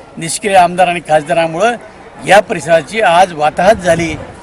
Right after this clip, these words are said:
हे मला या निमित्तानं आवर्जून तुम्हाला सांग-, कन्हेर सरांनी या परिसरामध्ये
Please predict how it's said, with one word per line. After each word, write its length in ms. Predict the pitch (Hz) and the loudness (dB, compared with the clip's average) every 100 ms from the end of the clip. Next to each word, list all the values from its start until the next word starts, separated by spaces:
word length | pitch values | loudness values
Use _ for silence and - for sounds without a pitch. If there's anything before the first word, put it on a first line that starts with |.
| - | -12
हे 80 | 175 | -4
मला 220 | 196 170 | 0 2
या 120 | 170 | 2
निमित्तानं 420 | 160 156 - 165 | -2 -8 -6 -2
आवर्जून 340 | 156 151 147 147 | -2 -4 -10 -10
तुम्हाला 240 | 143 143 | -8 -8
सांग-, 1300 | 131 _ _ _ _ _ _ _ - _ _ _ - - | -10 _ _ _ _ _ _ _ -20 _ _ _ -16 -6
कन्हेर 260 | 170 185 | -2 -2
सरांनी 340 | 160 185 185 190 | 0 0 2 2
या 100 | 185 | 0
परिसरामध्ये 640 | 175 165 - 165 165 160 | 0 -6 -2 -2 0 -4